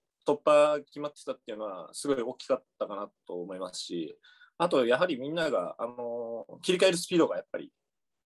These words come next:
あのー、<clears throat> 思った以上に速かったので、やっぱその大差にはなりましたけど、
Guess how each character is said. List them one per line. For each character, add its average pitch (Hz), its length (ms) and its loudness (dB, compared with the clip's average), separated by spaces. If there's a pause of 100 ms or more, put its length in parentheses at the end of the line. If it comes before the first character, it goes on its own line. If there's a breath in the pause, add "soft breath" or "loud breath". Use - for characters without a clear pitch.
(140)
あ 131 160 -4
の 131 680 -2 (360)
ー、 - 160 -14
<clears throat> - 120 -20
思 196 140 4
っ 214 40 -4
た 214 80 8
以 175 40 10
上 143 80 6
に 120 60 0
速 101 220 2
か 98 80 2
っ - 100 -14
た 95 60 -14
の 87 100 -12
で、 82 260 -10 (520)
や - 80 -18
っ - 20 -20
ぱ 107 360 -4
そ - 180 -12
の 135 480 -6 (360)
大 160 200 0
差 165 100 -2
に 156 160 -2
は 110 120 -2
な 113 60 -6
り 117 80 -6
ま 135 120 -8
し - 80 -12
た 131 100 -6
け 131 100 -6
ど、 - 260 -8